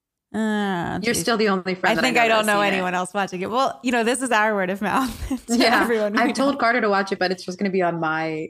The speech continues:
Speaker 2: on, like, the same,
Speaker 1: Yeah.
Speaker 2: um,
Speaker 1: Well,
Speaker 2: profile.
Speaker 1: yeah, I
Speaker 2: So is
Speaker 1: mean,
Speaker 2: that gonna count? <laughs> Like
Speaker 1: stats aside, I think it's more just, like, I wish more people knew how good it was. But I've seen, I mean, to be fair, like, on my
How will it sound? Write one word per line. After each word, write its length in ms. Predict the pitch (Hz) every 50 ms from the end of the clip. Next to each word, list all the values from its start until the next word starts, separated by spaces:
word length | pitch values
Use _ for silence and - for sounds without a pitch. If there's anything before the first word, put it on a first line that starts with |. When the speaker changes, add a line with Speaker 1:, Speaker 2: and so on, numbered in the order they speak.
| -
Speaker 2:
on, 140 | - 175 170
like, 200 | 165 160 156 -
the 80 | 175 170
same, 580 | - - 175 170 160 160 156 156 156 160 165 - _ _ _ 196
Speaker 1:
Yeah. 360 | 196 190 180 175 165 165 -
Speaker 2:
um, 220 | - 190 190 185 - _ _ _ _ _ _ _
Speaker 1:
Well, 240 | 226 240 240 240 202
Speaker 2:
profile. 320 | - 196 202 190 - 160 147
Speaker 1:
yeah, 120 | 151 156
I 100 | 151 160
Speaker 2:
So 80 | 165 175
is 40 | 170
Speaker 1:
mean, 60 | 170 185
Speaker 2:
that 120 | 175 180
gonna 140 | - 185 180
count? 440 | - - - 165 170 233 302 320 262
<laughs> 20 |
Like 100 | 220 202
Speaker 1:
stats 440 | - - 269 175 - - - - -
aside, 460 | 196 - - - 180 165 156 160 156
I 60 | 170
think 160 | 185 - 208 196
it's 80 | 185 -
more 180 | 190 175 165
just, 220 | 165 - - - -
like, 220 | 160 160 160 - - -
I 80 | 170 170
wish 400 | 165 170 170 170 - - - -
more 160 | 170 160 160
people 580 | - 190 175 - 165 160 156 156 156 156 156 _ _ _ _ _ _ _ _
knew 420 | - 175 180 180 175 175 170 156 175
how 180 | 185 - -
good 180 | - - 165 160
it 80 | - -
was. 240 | - - - - -
But 120 | - 247
I've 100 | 269 285
seen, 320 | 277 - 330 320 311 277 -
I 120 | - 208
mean, 280 | 208 208 202 196 175 170 - _
to 80 | _
be 100 | 180 175
fair, 200 | 165 - 156 160
like, 140 | 165 165 -
on 120 | 165 165
my 240 | 170 165 165 165 156